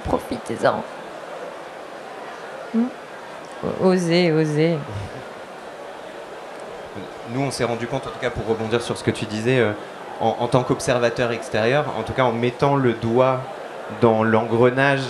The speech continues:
Speaker 2: de cette, euh, de, de ce reportage, on a, on, on, on a découvert aussi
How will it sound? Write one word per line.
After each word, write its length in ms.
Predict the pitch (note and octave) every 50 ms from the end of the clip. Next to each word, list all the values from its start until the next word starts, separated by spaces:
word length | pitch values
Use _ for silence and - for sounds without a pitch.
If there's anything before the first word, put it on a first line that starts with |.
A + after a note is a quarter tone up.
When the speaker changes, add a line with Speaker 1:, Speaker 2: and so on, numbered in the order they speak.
| A2 -
Speaker 2:
de 180 | A#2 A2+ G#2+ G#2+
cette, 340 | G#2 - A2+ A2 - - A2
euh, 260 | G#2 G2+ G#2 G2 G2 G2+ - G#2
de, 220 | G#2+ G2+ G2+ -
de 60 | G#2+ G#2
ce 140 | - A#2+
reportage, 680 | A2+ A2 A2+ A2 - A2 - - - C3 C#3+ C#3 C#3 C#3 - - - - - - - - - A#2
on 220 | A#2 A2+ A2+ A#2+
a, 260 | A#2+ B2+ C3 C3 C3
on, 40 | B2+
on, 1080 | B2 A#2 A2+ A2 - - D#2+ F2+ A2+ A2 - F#2+ A2 A2+ - F#2 F#2+ - - A2+ A2+
on 40 | A#2
a 60 | A#2+
découvert 540 | A#2 - C#3+ - - D3+ C3 D3 D3+ D#3 C#3+
aussi 280 | B2+ A2+ - - -